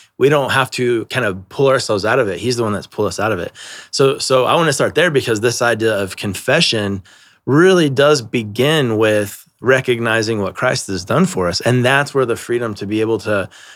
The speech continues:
to own, acknowledge, confess our sin, uh, comes from, but also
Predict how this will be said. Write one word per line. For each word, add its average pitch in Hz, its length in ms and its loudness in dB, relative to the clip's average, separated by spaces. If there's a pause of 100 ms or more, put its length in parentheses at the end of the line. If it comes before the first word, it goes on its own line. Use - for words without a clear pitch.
to 120 220 0 (160)
own, 123 280 2
acknowledge, 113 420 0
confess 110 400 -4
our 101 120 -2
sin, 107 460 -4 (360)
uh, 95 180 -2
comes 190 240 0
from, 113 200 2
but 113 100 2
also 120 580 2